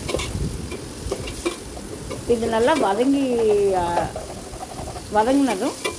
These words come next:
இது கூடவே இந்த ஏற்கனவே ரெடி பண்ணி வச்சிருக்கிற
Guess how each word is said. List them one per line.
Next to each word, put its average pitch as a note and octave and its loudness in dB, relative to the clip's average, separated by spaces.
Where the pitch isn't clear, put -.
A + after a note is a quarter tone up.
இது B3 0
கூடவே C#4+ 2
இந்த A3 0
ஏற்கனவே B3 2
ரெடி G#3 0
பண்ணி A3+ 0
வச்சிருக்கிற G3 -6